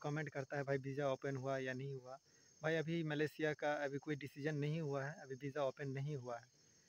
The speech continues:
शायद छोटा मोटा कंपनी में हो सकता है, एफ़जीबी, Felda या तो केएलके, और बहुत सारा कंपनी है बड़ा, Center भी कंपनी है, इस सब में आपका अभी वीज़ा नहीं ओपन हुआ है।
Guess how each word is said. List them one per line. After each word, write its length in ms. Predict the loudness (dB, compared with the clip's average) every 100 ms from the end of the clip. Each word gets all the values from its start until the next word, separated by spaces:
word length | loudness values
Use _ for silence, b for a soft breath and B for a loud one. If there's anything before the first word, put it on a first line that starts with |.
| 0
शायद 140 | 4 6
छोटा 260 | 6 4
मोटा 180 | 4 4
कंपनी 340 | 2 2 4 4
में 100 | 2
हो 80 |
सकता 340 | 2 0 4 4
है, 140 | 6
एफ़जीबी, 360 | 2 2 0 -2
Felda 540 | 0 0 2 2 2 0 b b b -2
या 80 | 0
तो 160 | 0
केएलके, 720 | 0 4 6 6 4 2 2 0 _ _ _
और 520 | -2 2 6 6 4 -2 -16 _ _ _ 2
बहुत 180 | 4 4
सारा 320 | 4 6 6
कंपनी 380 | 4 2 2 4
है 120 | 2
बड़ा, 300 | 4 4 2 -4 -20 -20 -20 -20 -20 -20 -2
Center 300 | 2 2 2
भी 140 | 2 2
कंपनी 420 | 2 2 2 2
है, 220 | 0 -6 -8
इस 120 | 2
सब 100 | 2
में 280 | 4 2 0 -6 B -18 -8
आपका 260 | -8 0 2
अभी 160 | 2
वीज़ा 280 | 2 2 2
नहीं 260 | 2 2 2
ओपन 300 | 2 0 0
हुआ 200 | 0
है। 120 | -2